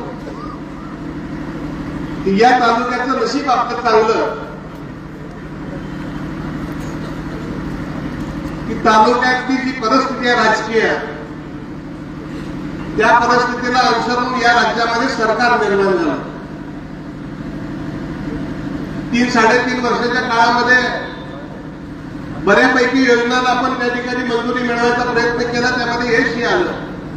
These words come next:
मध्ये वर्षभराच्या काळामध्ये पुन्हा सत्तांतर झालं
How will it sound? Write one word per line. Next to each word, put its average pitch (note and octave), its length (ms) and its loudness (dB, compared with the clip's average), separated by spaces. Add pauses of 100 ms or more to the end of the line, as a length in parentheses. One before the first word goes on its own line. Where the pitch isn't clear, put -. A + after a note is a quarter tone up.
(2500)
मध्ये G#3+ 240 4
वर्षभराच्या A#3+ 680 4
काळामध्ये B3 540 4
पुन्हा A#3+ 220 -2
सत्तांतर B3 640 -2
झालं A#3 320 4